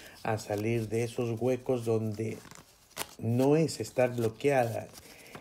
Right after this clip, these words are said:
es inestabilidad emocional. Estoy contigo, Fernanda.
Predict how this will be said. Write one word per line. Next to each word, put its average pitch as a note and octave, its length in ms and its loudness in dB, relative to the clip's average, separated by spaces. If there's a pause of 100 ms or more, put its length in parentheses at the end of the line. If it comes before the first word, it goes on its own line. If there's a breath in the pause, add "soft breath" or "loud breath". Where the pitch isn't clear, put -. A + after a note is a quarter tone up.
(120 loud breath)
es C3+ 340 6 (240)
inestabilidad A2+ 1200 0
emocional. G#2+ 1300 -2 (2000 loud breath)
Estoy A2+ 340 0
contigo, A#2+ 580 2
Fernanda. G#2 800 -2